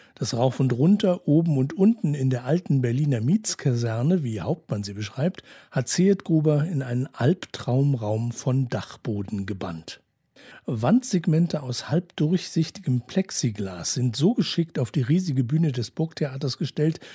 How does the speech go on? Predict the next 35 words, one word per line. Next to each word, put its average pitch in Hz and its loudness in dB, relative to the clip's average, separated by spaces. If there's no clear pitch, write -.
dass - 0
sich 156 0
bei 123 0
schnellem 165 6
Drehen 156 4
gleich 98 -4
zu 127 -6
Beginn 139 4
der 147 0
Eindruck 175 2
einer 143 4
Dachbodenwelt 160 0
mit 165 0
unermesslich 185 4
vielen 151 0
Einzelparzellen 139 2
und 123 -6
Kabuffs 135 2
einstellt, 123 -2
eine 151 -2
Art 131 -2
Wimmelbild 156 6
voller 151 0
Papiermüll, 165 4
in 147 2
dem 151 4
sogar 131 0
vier 190 0
oder 147 -2
fünf 160 0
echte 139 0
Riesenmonsterratten 147 2
liegen 131 0
und 120 -2
lauern, 117 0